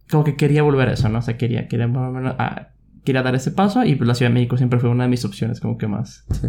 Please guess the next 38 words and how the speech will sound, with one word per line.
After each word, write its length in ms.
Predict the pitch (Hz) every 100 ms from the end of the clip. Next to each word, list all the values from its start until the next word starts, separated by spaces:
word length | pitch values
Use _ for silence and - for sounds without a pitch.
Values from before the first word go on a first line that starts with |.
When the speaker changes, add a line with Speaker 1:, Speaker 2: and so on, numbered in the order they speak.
| 113
Speaker 1:
más 300 | 127 113 113
fuertes. 500 | 160 156 156 156 156 - - - _ _ _ _
Y, 520 | 156 156 147 131 -
y, 220 | - 220 208
y 20 |
todo 140 | 269
esto, 160 | 277 277
claro, 240 | 240 285
o 40 | 254
sea, 140 | 160
no 140 | 156
era 120 | 170 180
que 60 |
no 60 | 151
estuviera 240 | 156 143
a 40 | 139
gusto, 300 | 135 - 127
o 60 |
sea, 380 | - 113 - -
con, 380 | - 113 - - -
con 160 | 139 165
eso, 260 | 202 220
pues 160 | 147 127
vaya, 300 | 123 113 -
o 100 | -
sea, 160 | -
es, 240 | - - -
yo 220 | 131 131
le 60 | 139
agradezco 320 | 135 127 143
un 260 | 135 135 -
buen 260 | 143 147 143
al 60 |
equipo, 340 | 127 131 123 117
¿no? 140 | 117
La 140 | 131 131
confianza 440 | 123 120 120 120
de 240 | 113 110